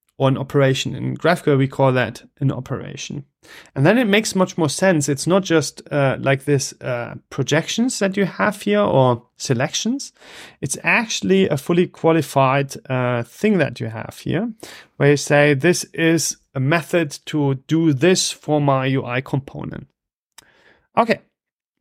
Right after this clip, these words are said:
let's take that away again. And let's write the mutation. Actually, we can write the mutation in the same document. Let's do it down here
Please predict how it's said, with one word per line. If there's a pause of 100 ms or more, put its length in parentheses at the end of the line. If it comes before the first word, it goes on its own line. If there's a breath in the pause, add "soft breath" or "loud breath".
(100)
let's
take
that
away
again. (720)
And
let's
write
the
mutation.
Actually,
we
can
write
the
mutation
in
the
same
document.
Let's
do
it
down
here